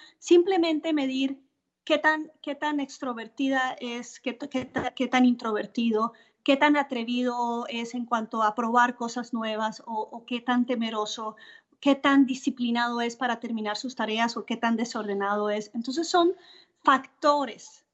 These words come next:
cinco factores en los cuales tú puedes aprender, conocerte a ti, pero también conocer a tu hijo y ayudarlo a que él sepa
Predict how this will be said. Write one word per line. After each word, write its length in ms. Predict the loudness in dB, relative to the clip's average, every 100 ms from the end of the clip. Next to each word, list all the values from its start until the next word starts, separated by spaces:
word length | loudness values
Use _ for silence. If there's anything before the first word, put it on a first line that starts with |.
| _ _
cinco 380 | -6 -6 -6
factores 640 | -6 -8 -6 -8 -6 -8 -10
en 140 | -8
los 140 | -8 -6
cuales 280 | -8 -8 -8
tú 140 | -8
puedes 320 | -6 -6 -8 0
aprender, 800 | 0 0 -4 -4 -2 -4 -6 _ _
conocerte 540 | -10 -8 -6 -4 -2
a 80 | 0
ti, 200 | -2 -2
pero 160 | -4 -2
también 320 | 2 4 2
conocer 400 | 0 -2 0 -2
a 100 | -2
tu 100 | 0
hijo 380 | 0 -2 -6 -8 _ _ _ 0
y 180 | 4
ayudarlo 960 | 4 2 0 0 2 4 2 2 0 0 -4
a 120 | -4
que 180 | -6 -6
él 80 |
sepa 440 | -6 -6 -2 -2